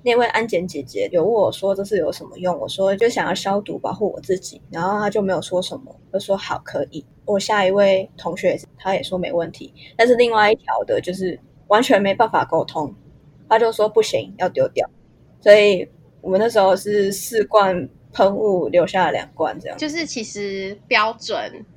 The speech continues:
Speaker 2: 是很不一的，就是你要看运气就对了，没有什么标准。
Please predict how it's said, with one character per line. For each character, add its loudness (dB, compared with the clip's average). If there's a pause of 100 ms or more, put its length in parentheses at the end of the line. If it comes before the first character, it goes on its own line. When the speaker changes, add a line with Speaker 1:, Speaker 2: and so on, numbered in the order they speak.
(280)
Speaker 2:
是 -10
很 -4
不 -10
一 -10
的， -6
就 -6
是 -4
你 -6
要 0
看 0
运 -4
气 -8
就 -2
对 -4
了， 0
没 -2
有 8
什 -6
么 -6
标 -4
准。 -14